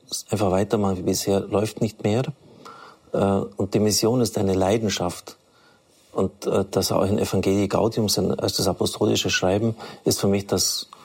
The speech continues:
das Wichtigste der Päpste der letzten Jahrzehnte. Und, und das ist genau das, was ja auch unsere Leidenschaft ist, unser,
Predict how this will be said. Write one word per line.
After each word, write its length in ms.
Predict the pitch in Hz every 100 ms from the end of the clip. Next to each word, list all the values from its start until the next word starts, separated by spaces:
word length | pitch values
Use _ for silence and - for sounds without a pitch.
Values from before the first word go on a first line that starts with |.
| - -
das 180 | 104
Wichtigste 520 | 123 123 - 113 - 107
der 120 | 98
Päpste 480 | - 104 101 - 95
der 120 | 90
letzten 260 | 90 -
Jahrzehnte. 640 | 95 85 - 85 82 82 78 - - - - - -
Und, 320 | - 92 85
und 200 | - 95
das 140 | 98 101
ist 180 | 104 -
genau 300 | 101 98 104
das, 500 | - 110 - - -
was 320 | - 101 98
ja 100 | 104
auch 80 | 90
unsere 340 | 107 117 -
Leidenschaft 640 | 87 85 87 82 85 82 -
ist, 200 | 82 -
unser, 440 | 95 90 101 92